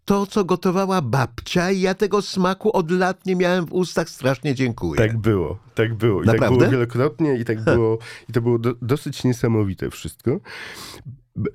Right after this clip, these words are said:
Speaker 2: ja pamiętam, że przyleciałem wtedy do Haify, mm,
Speaker 1: To był pierwszy
Speaker 2: e,
Speaker 1: wyjazd do Haify?
Speaker 2: tak. I, i wie-, wieczorem, i jedyny.
Speaker 1: Hmm.
Speaker 2: Ale, mm, bardzo intensywny i też, e, pełen przeżyć.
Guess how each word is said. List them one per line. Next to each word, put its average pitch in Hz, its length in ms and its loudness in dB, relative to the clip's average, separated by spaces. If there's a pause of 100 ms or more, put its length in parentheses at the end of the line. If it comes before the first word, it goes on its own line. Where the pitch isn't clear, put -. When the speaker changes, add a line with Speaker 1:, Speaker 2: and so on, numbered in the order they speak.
(160)
Speaker 2:
ja 127 100 4 (120)
pamiętam, 151 420 0
że 127 140 -4
przyleciałem 127 720 -2
wtedy 117 340 -2
do 113 160 0
Haify, 113 680 0 (120)
mm, 98 360 2 (240)
Speaker 1:
To 131 80 4
był 120 100 4
pierwszy 110 360 2
Speaker 2:
e, 90 60 2
Speaker 1:
wyjazd 87 400 2
do 95 100 2
Haify? 92 380 0
Speaker 2:
tak. 120 340 0 (300)
I, 147 180 0
i 147 60 0 (480)
wie-, 117 320 0
wieczorem, 127 760 0 (560)
i 135 100 2
jedyny. 139 400 2 (640)
Speaker 1:
Hmm. 143 180 4 (280)
Speaker 2:
Ale, 113 440 0
mm, 120 520 0 (120)
bardzo 120 420 -2
intensywny 117 720 0
i 113 120 -8
też, - 360 -4
e, 110 200 2
pełen 107 300 2
przeżyć. 101 520 -4